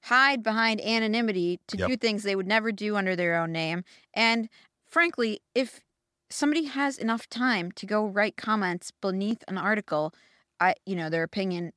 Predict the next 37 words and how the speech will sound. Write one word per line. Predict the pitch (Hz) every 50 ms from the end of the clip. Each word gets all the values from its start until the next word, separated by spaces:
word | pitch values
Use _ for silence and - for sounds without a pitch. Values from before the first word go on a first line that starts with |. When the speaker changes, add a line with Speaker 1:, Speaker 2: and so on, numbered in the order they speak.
| _ _
Speaker 1:
probably | - - 165 160 147 151 147 156 139
isn't | 151 156 - 156
that | 131 123 131 107
valuable. | - - - - - - - - -
Speaker 2:
Here's, | - 135 135 131 123 -
here's | 123 123 131 117 110
a |
quote | - - - 117 110 110 - -
from | - 117 104 98
the | 95 90
piece. | 82 - - 117 101 92 85 - - - _ _ - - - _ -
At | 117 117 -
the | 143
Des | 107 113
Moines | 139 170 175 160
Register, | 151 151 151 139 135 - - - 123 107 107 123 104
that | 101 117 123 127 -
person, | - 135 127 117 - 131 117 117 -
and | 120 110
this | 107 -
is |
talking | - 123 110 104
about | 98 92 87
who, | - 143 151
somebody | - - 143 139 143 139 120
has | 107 120 117 - -
to | - 98
do | 90 87 90 135 143 101
it, | 69 - -
right? | 110 104 101 107 104
You | 104 110 110
actually | 110 95 - 113 104 104 98 87
have | - - 120 113 -
to | 120 104
have | 107 95
a | 90
person | - - 160 165 143 - 120